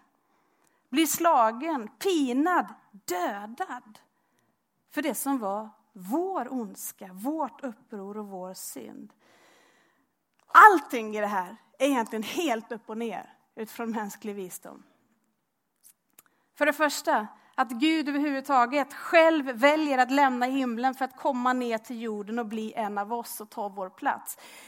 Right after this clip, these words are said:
Det där har du hört så många gånger och jag, så ibland så är det som att vi inte ens reflekterar över hur märkligt det är. Gud bestämmer sig för att ta sin boning i mänsklig kropp.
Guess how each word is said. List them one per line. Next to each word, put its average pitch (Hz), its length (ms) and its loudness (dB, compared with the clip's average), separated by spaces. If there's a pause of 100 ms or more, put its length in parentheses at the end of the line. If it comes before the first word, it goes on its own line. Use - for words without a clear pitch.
(160)
Det 302 100 0
där 381 280 8
har 359 80 4
du 262 180 -4
hört 311 300 4
så 277 120 -8
många 233 220 2
gånger 220 420 0
och 262 120 -6
jag, 269 280 2
så 320 100 -2
ibland 311 260 4
så 381 80 -4
är - 20 -4
det 359 60 -4
som 311 120 -2
att 285 60 -4
vi 339 60 0
inte 302 140 -2
ens 254 180 -2
reflekterar 285 720 -2
över 202 220 -2
hur 262 200 -4
märkligt 277 600 -2
det 214 100 -8
är. 269 280 -6 (1300)
Gud 226 680 4 (1120)
bestämmer 302 440 4
sig 269 160 -2
för 277 140 -2
att 277 100 -4
ta 269 120 2
sin 269 280 0
boning 302 600 2
i 285 60 4
mänsklig 285 960 0 (500)
kropp. - 520 -10